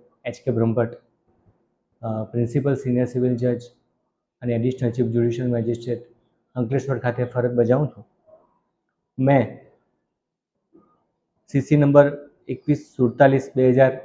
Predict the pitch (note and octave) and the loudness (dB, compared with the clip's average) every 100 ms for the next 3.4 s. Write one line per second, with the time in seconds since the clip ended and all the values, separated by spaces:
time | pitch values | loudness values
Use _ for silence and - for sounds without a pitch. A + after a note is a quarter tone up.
0 | - A#2+ B2 F#3+ - - _ _ _ _ | -4 2 4 4 2 -12 _ _ _ _
1 | _ - B2+ A2 C3 B2+ - - - _ | _ -8 -6 -2 -2 -2 -8 -20 -20 _
2 | _ _ - C3 C3+ A#2 B2+ B2+ - B2+ | _ _ -10 -6 -2 -2 -2 -6 -4 -4
3 | A#2+ C3 B2+ G#2+ | -2 -2 -2 -6